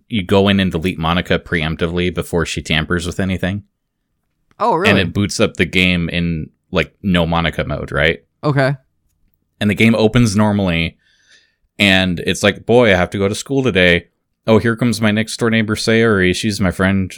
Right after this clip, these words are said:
Speaker 1: uh, whatever. She's always so clingy." And Sayori comes up and says, "Hey, what are you doing?" Um, what? A-, after s-, we're, <sighs> I can't do, something's wrong. I can't do this.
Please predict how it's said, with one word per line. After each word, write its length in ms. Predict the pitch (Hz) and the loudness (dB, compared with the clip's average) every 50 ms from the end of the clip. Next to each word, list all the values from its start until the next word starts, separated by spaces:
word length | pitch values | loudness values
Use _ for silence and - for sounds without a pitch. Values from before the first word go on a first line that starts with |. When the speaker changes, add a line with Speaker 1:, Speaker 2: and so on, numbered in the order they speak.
| - _ | -14 _
Speaker 1:
uh, 240 | - 90 87 87 80 | -4 -2 0 0 0
whatever. 400 | 78 90 90 90 90 90 90 87 | 0 2 2 2 2 2 0 -2
She's 220 | - - 104 90 98 | -2 -2 -2 0 0
always 220 | 92 90 85 - | 2 2 2 0
so 120 | - 101 - | 0 -2 -2
clingy." 460 | - 95 90 90 90 92 90 87 - - - - - - _ | 0 0 0 2 2 2 0 -2 -6 -12 -20 -20 -20 -14 _
And 140 | - 95 95 | -2 -2 0
Sayori 300 | - - 101 98 101 95 | 2 2 4 4 4 2
comes 160 | 104 98 - | 0 0 0
up 100 | 95 90 | 0 0
and 60 | 95 | 0
says, 100 | 101 98 | 0 0
"Hey, 240 | 107 127 139 139 127 | 2 2 2 2 2
what 120 | 117 120 123 | 0 0 -2
are 40 | 120 | -2
you 120 | 117 117 | -4 -4
doing?" 440 | 120 113 107 104 104 98 95 92 - _ _ _ _ _ _ _ _ _ _ _ _ _ _ _ | -2 -2 0 0 0 0 0 -2 -4 _ _ _ _ _ _ _ _ _ _ _ _ _ _ _
Um, 340 | 110 107 104 95 92 95 - | 2 4 4 4 4 0 -2
what? 320 | - 101 113 123 123 - - - _ _ _ _ _ _ _ _ _ _ _ _ - | 0 2 2 2 2 0 -6 -20 _ _ _ _ _ _ _ _ _ _ _ _ -2
A-, 160 | 110 110 - _ _ _ _ - | -2 -2 -2 _ _ _ _ -2
after 300 | - 110 110 - - 104 | 0 0 0 0 -4 -8
s-, 300 | - - - - - _ _ _ _ _ _ _ _ - - _ _ _ _ _ | -8 -10 -10 -14 -18 _ _ _ _ _ _ _ _ -20 -20 _ _ _ _ _
we're, 220 | 123 127 127 - - | -2 -2 -2 -2 -4
<sighs> 640 | 117 - - - - - - - - - - - | -4 -4 -4 -4 -6 -8 -10 -12 -14 -14 -10 -10
I 60 | 113 113 | -10 -6
can't 260 | - - 127 107 110 | -2 -2 -2 -2 -2
do, 240 | 120 120 120 120 - _ _ _ _ _ _ _ _ _ _ _ | -2 -2 -2 -4 -6 _ _ _ _ _ _ _ _ _ _ _
something's 400 | - - 123 120 135 135 117 110 | -6 -2 0 0 2 2 0 2
wrong. 420 | 117 110 104 98 92 87 87 - - - - - _ _ _ _ _ _ _ _ _ _ - | 2 2 2 2 2 0 -2 -6 -10 -18 -20 -20 _ _ _ _ _ _ _ _ _ _ -2
I 120 | - 123 | 0 0
can't 240 | 123 - 135 113 107 | 2 2 0 0 2
do 160 | 107 113 110 | 2 4 4
this. 320 | 101 98 92 90 - - | 4 2 2 0 -4 -8